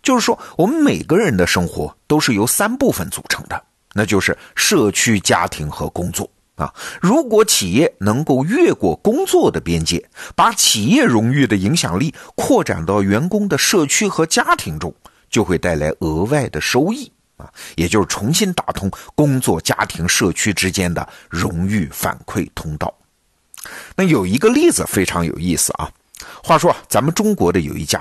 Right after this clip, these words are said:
跨国企业，主要业务呢，就是生产销售那种重型机械。那跨国企业嘛，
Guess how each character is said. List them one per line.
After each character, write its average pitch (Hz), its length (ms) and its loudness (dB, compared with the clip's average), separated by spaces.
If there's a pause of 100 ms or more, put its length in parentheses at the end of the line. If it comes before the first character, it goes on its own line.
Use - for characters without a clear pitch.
(120)
跨 - 160 0
国 90 180 -2
企 - 220 -2
业， 69 180 -10 (180)
主 113 200 4
要 143 160 4
业 185 120 4
务 151 160 2
呢， 135 80 0 (220)
就 - 140 -2
是 78 80 0
生 110 280 0
产 - 220 -6
销 101 220 2
售 87 180 -4
那 85 160 0
种 76 240 -6
重 139 240 2
型 85 240 -2
机 185 180 -2
械。 - 200 -2 (1000)
那 254 80 4
跨 - 220 0
国 147 180 2
企 85 280 0
业 71 160 0
嘛， 80 200 -8